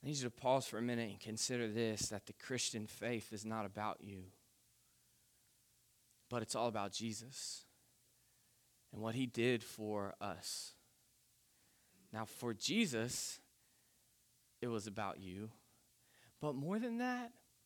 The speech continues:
it was about glorifying God. Jesus over and over said, talks about his life.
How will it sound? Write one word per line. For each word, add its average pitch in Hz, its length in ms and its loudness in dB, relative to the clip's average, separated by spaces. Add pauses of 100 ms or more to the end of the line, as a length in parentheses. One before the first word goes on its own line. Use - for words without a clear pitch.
(200)
it 143 60 -6
was 143 120 -2
about 135 360 0
glorifying 127 720 -2
God. 101 260 -2 (1000)
Jesus 220 360 -2
over 214 280 0
and 208 120 -2
over 202 300 -2
said, 165 400 0
talks 190 260 0
about 156 300 2
his 165 220 -2
life. 147 420 4